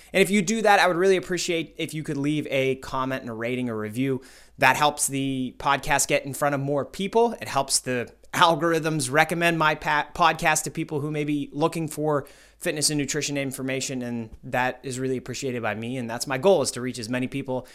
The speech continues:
as I possibly can to get the right information in front of as many people as I possibly can. And lastly, I am a coach, as you probably know by now. Uh, I work with people all over the world to build muscle, burn fat, develop healthy lifestyle habits. So if that's something that you're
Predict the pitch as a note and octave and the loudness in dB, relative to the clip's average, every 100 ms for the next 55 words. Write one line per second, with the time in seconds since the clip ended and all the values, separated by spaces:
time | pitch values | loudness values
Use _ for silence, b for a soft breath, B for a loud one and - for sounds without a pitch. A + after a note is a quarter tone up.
0 | B B B F#3+ E3+ D3 - C#3 C3+ C#3 | B B B 6 6 4 2 0 0 -2
1 | C3+ C#3+ C3+ B2+ C3+ B2+ B2 F#3 G3+ F#3+ | -4 -4 -4 -2 -2 -4 2 4 6 6
2 | E3 E3 D#3 D#3 C#3+ D3 D3+ C3 B2+ B2 | 6 4 0 0 0 0 -2 -4 -6 -10
3 | A#2+ F#3 E3+ C#3 C3+ B2 B2 A#2 G#2+ F2 | 0 2 2 0 -2 -2 -4 -6 -8 -8
4 | - A2 G2+ A2 G2+ - G2+ - G2+ G2 | -10 -8 -6 -6 -6 -8 -10 -12 -10 2
5 | G3+ G3+ G3+ G3 G3+ E3 G3 F#3 E3 - | 6 8 8 8 4 4 4 2 -2 -2
6 | E3+ E3 D3 C#3+ B2+ D3+ C#3+ - C3 C#3+ | -2 0 0 0 -2 -4 -6 -6 -6 -6
7 | D3+ D3 D3 D3 C#3+ C#3+ C#3 C3 B2+ B | -4 0 2 4 4 4 4 2 0 B
8 | B B - A2+ A2 - D3+ E3+ E3+ D3+ | B B -8 -2 -2 4 4 4 0 -4
9 | E3+ D#3 D3+ D#3 D3+ C#3+ C#3 D3 C#3+ C3+ | -2 4 6 4 2 0 2 2 2 0
10 | B2+ D3 D3 C#3+ B2+ C#3+ C#3+ D3 C3+ B2+ | 0 2 2 0 0 -2 0 2 2 2
11 | B2+ C3 - - D#3 D3+ E3+ C#3+ C3 C#3+ | 2 2 0 -2 -2 -2 -6 -2 2 2
12 | D3+ D#3+ C3+ A2+ C#3 C#3 D3 C#3+ B2 D#3 | 2 2 2 4 2 2 2 0 0 0
13 | D3+ F3+ E3+ E3 C#3 D3 | 4 4 2 -2 -2 -4